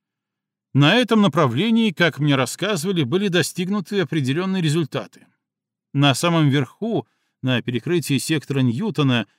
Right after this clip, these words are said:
ещё до того, как его испоганили иксайты, а затем заняли бешеные,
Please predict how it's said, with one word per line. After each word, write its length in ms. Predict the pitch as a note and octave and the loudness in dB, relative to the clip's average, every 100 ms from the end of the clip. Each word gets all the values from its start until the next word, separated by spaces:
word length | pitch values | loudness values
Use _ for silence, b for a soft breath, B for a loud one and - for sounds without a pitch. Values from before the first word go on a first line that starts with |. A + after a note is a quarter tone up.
| _ | _
ещё 400 | A#2+ C3+ - F#3 | -4 -2 0 -2
до 220 | B2 F3+ | 0 -2
того, 380 | D#3 C3+ B2 E3+ | 0 0 0 0
как 200 | C#3 - | -2 -4
его 320 | A#2+ A#2+ D3+ | -4 -2 -2
испоганили 720 | D#3+ - A#2+ G#2 D3 C3+ B2 C3 | -4 -6 -6 -2 0 2 0 -2
иксайты, 640 | - - F#3+ F#3+ - C3+ - _ _ - | -8 -6 -4 -2 0 -2 -4 _ _ -2
а 180 | C3+ | 0
затем 480 | A2+ B2+ - D3+ C#3+ | 2 -2 0 0 0
заняли 380 | G2+ C3+ B2+ A2 | 0 0 2 0
бешеные, 540 | A2 F#3+ - A2 F#2+ | -2 -2 -2 -6 -8